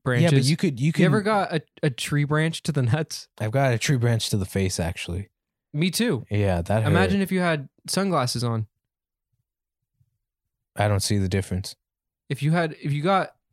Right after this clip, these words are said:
Speaker 1: 'cause I got a tree branch to the eye once, and it really was painful.
Speaker 2: <laughs>
Speaker 1: Imagine if I was, <laughs> imagine if
Speaker 2: That's
Speaker 1: I was wearing
Speaker 2: When was
Speaker 1: something
Speaker 2: this? Oh, man, I wish I was there for that.
Speaker 1: I actually know exactly the moment, and you were there for that. It
Speaker 2: Wh-
Speaker 1: was, it was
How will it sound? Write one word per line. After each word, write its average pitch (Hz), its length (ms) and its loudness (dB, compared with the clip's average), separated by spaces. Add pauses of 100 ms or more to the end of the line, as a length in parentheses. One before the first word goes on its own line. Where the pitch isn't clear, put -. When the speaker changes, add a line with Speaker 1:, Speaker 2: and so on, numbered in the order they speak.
(140)
Speaker 1:
'cause 147 120 -2
I 156 160 0
got 202 260 0
a 135 80 -2
tree - 220 -2
branch 139 280 0
to 131 100 -4
the 117 140 0
eye 123 260 0
once, 110 320 -4 (100)
and 131 120 -2
it 123 120 -4
really 147 360 0
was 113 160 2
painful. 127 580 -2 (400)
Speaker 2:
<laughs> - 480 -6
Speaker 1:
Imagine 185 360 2
if 196 80 0
I 180 140 2
was, 165 140 0
<laughs> - 580 -6 (120)
imagine 147 480 2
if 226 60 2
Speaker 2:
That's - 40 -2
Speaker 1:
I 202 60 4
was 165 120 0
wearing 160 280 2
Speaker 2:
When 185 200 2
was 165 120 4
Speaker 1:
something 170 80 4
Speaker 2:
this? 147 100 0
Oh, 135 220 2
man, 120 200 2
I 117 60 2
wish 123 180 0
I 107 40 2
was 95 100 0
there 101 120 2
for 95 140 -4
that. 92 180 2
Speaker 1:
I 143 80 2
actually 151 460 0
know 127 300 0
exactly 123 480 -2
the 117 60 0
moment, 120 340 0
and 123 100 2
you 127 80 0
were 170 220 0
there 113 160 -2
for 123 160 -6
that. 131 240 -2
It 160 140 -6
Speaker 2:
Wh- 135 60 2
Speaker 1:
was, 131 240 0 (460)
it 139 80 -2
was 139 200 0